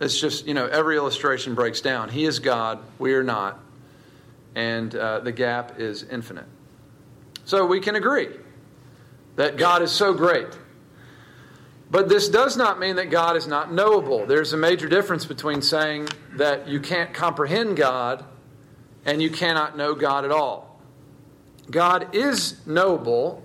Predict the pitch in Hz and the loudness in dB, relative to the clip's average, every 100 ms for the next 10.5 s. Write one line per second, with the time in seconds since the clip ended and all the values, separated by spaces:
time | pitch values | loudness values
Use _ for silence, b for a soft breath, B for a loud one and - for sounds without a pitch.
0 | 156 156 170 202 202 196 190 180 175 165 | -4 2 4 4 2 -2 0 -2 -2 0
1 | 165 160 151 143 - 202 214 185 143 143 | 0 2 0 -2 -4 2 4 4 2 0
2 | 143 156 147 135 135 139 135 131 - - | -2 -2 0 2 2 2 0 -2 -4 4
3 | 208 185 113 - - - - - B B | 4 4 0 -6 -16 -20 -20 -20 B B
4 | B B B B B - 151 160 156 170 | B B B B B -6 0 0 2 2
5 | 240 240 143 139 135 180 202 - 139 160 | 4 4 2 0 0 -2 -6 -12 -2 -2
6 | 160 202 175 151 170 165 - - 170 165 | 2 2 4 2 -2 -4 -8 -4 0 2
7 | 156 147 - - 202 208 170 - 220 202 | 2 -2 -4 0 0 0 -2 0 0 2
8 | 131 120 165 - - B B B B B | 0 0 -6 -14 -20 B B B B B
9 | B B - - 160 170 165 196 165 135 | B B -12 -2 2 2 4 4 2 -4
10 | 117 131 101 - - | -2 0 -2 -4 -16